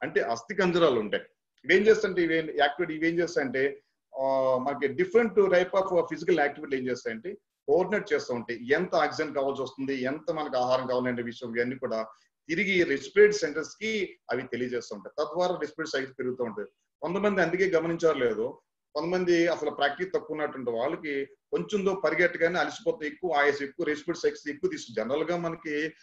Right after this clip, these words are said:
నిమిషానికి పన్నెండు నుంచి ఇరవై తీసుకుంటాం అనుకుంటాం. కానీ, ఆ, ఈ యొక్క మనం ఎప్పుడైతే మనం ప్రాక్టీ-, practice start చేసామో అది అనేటువంటి దాదాపు యాభై నుంచి అరవై,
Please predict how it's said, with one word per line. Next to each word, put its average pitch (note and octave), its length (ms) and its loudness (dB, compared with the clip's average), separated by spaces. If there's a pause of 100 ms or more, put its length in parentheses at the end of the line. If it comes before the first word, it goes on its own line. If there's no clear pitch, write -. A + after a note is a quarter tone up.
(200)
నిమిషానికి E3+ 520 0
పన్నెండు D3+ 380 -2
నుంచి D#3+ 260 -6
ఇరవై C#3 140 2
తీసుకుంటాం B2+ 420 -8
అనుకుంటాం. G#2+ 360 -14 (580)
కానీ, E3+ 560 -2 (640)
ఆ, B2 60 -4 (760)
ఈ G3 180 0
యొక్క G3 180 4
మనం F3 220 2
ఎప్పుడైతే G3 380 4
మనం F#3+ 220 0
ప్రాక్టీ-, C#3+ 760 0
practice D#3+ 280 -2
start E3 280 0
చేసామో E3+ 180 0
అది E3 140 2
అనేటువంటి D#3+ 340 -2
దాదాపు C3+ 300 2
యాభై C3+ 280 4
నుంచి E3 240 0
అరవై, C#3+ 260 4